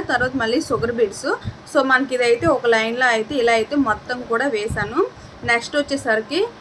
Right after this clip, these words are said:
చూసారు కదా, మనకి ఈ షేప్లో అయితే ఇలా ఫస్ట్ అయితే మనమైతే డిజైన్ అనేది డ్రా చేసుకోవాలి.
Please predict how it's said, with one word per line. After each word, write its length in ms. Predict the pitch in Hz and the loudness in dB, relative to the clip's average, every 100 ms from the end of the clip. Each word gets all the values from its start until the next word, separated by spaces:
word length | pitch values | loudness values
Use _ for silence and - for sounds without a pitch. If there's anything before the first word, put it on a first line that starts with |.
| - - | -20 -10
చూసారు 280 | 262 262 247 220 | -4 -2 0 0
కదా, 160 | 214 262 247 | 2 2 0
మనకి 320 | 214 220 320 508 - - - - - - - - 240 | -2 0 0 0 -8 -18 -18 -18 -20 -20 -18 -8 -6
ఈ 40 | 247 | -2
షేప్లో 340 | 269 247 247 269 | 2 2 2 -2
అయితే 140 | 262 247 | 0 0
ఇలా 100 | 240 240 | 0 0
ఫస్ట్ 240 | 220 - 254 | -2 0 -2
అయితే 200 | 240 320 466 - - - - - - 233 | 0 0 -2 -6 -16 -16 -20 -20 -6 -4
మనమైతే 380 | 240 233 226 320 247 | 0 0 0 2 2
డిజైన్ 300 | 233 262 247 | 2 2 2
అనేది 240 | 226 277 262 | 2 0 2
డ్రా 160 | 226 214 - | 4 4 4
చేసుకోవాలి. 560 | 269 - 226 208 220 | 0 0 0 2 2